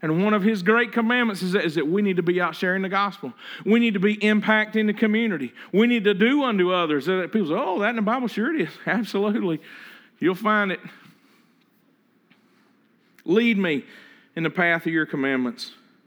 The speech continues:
How about this one? Proverbs fifteen and nineteen, "The way of a sluggard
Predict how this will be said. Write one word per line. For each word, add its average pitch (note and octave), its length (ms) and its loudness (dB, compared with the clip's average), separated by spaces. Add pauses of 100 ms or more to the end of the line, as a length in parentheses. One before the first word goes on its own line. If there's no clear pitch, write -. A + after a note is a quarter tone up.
(580)
How D#3+ 60 -4
about F3 180 0
this F#3 220 0
one? C#3+ 160 -4 (320)
Proverbs G3 440 0
fifteen G3+ 500 0
and E3 120 0
nineteen, F3 540 0
"The D3+ 100 2
way G3 300 0
of G3 140 0
a D#3+ 60 0
sluggard A3+ 760 0